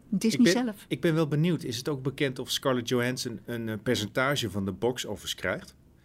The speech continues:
Speaker 2: Dat is vrij normaal bij,
Speaker 1: Ja, dat
Speaker 2: bij
Speaker 1: was
Speaker 2: grote
Speaker 1: dus. En,
Speaker 2: sterren. Ja.
Speaker 1: ja. En, en daarom is deze, eh,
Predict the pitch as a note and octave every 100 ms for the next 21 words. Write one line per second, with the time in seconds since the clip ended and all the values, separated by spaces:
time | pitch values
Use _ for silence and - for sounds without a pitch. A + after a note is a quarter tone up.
0 | - - F#2+ G#2+ G#2+ - B2 A#2 G2 A2
1 | C3 A#2 F2 G2+ F#2+ F4+ E4 - G3 A#3
2 | - A#3+ D#3+ - - A2+ - - C#3 -
3 | C4+ - D#3+ - - - - - F#3+ -
4 | G3 F#3+ - F3+ - - A3 C4 F3+ D#3+
5 | - C#3+ D#3+ F3 F3 F3 -